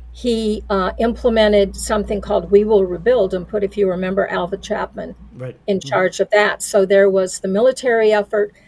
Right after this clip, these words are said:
Speaker 1: There was at the same time this, um, uh, coalition of community business leaders who were coming together under Alva Chapman's leadership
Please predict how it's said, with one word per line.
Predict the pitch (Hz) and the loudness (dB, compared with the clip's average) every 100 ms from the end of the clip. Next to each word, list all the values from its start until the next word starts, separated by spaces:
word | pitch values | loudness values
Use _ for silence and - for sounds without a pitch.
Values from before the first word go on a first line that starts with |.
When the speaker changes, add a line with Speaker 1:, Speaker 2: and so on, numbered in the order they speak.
| _ - 175 | _ -20 -2
Speaker 1:
There | 214 208 208 | 2 4 6
was | 202 196 | 4 2
at | 196 190 | -4 -6
the | 196 | -8
same | - 208 202 | -6 -6 -6
time | 185 214 202 196 196 - _ _ _ _ _ _ _ _ - | -6 -6 -4 -4 -8 -14 _ _ _ _ _ _ _ _ -8
this, | 196 180 - - | -4 -4 -6 -6
um, | 175 170 170 175 _ _ _ _ _ _ _ _ _ _ | -6 -6 -12 -18 _ _ _ _ _ _ _ _ _ _
uh, | 175 170 | -6 -6
coalition | - 254 233 226 240 - 214 196 185 - | 2 6 6 8 6 4 0 0 -4 -4
of | 190 185 180 | -2 -2 -4
community | - 226 226 226 208 202 202 | -8 -4 0 0 2 2 2
business | 196 208 202 208 190 - | 2 0 0 -4 -6 -6
leaders | 202 196 190 180 185 | -6 -4 -4 -6 -6
who | - 196 | -6 -4
were | 180 | -6
coming | - 220 185 185 | -8 -8 -8 -8
together | - 196 185 180 180 196 | -12 -8 -6 -6 -6 -6
under | 190 180 180 | -8 -6 -6
Alva | - 175 175 | -4 -8 -8
Chapman's | - 214 220 196 180 - | -6 -4 -4 -8 -10 -10
leadership | 180 175 180 - 196 175 | -8 -6 -8 -6 -6 -6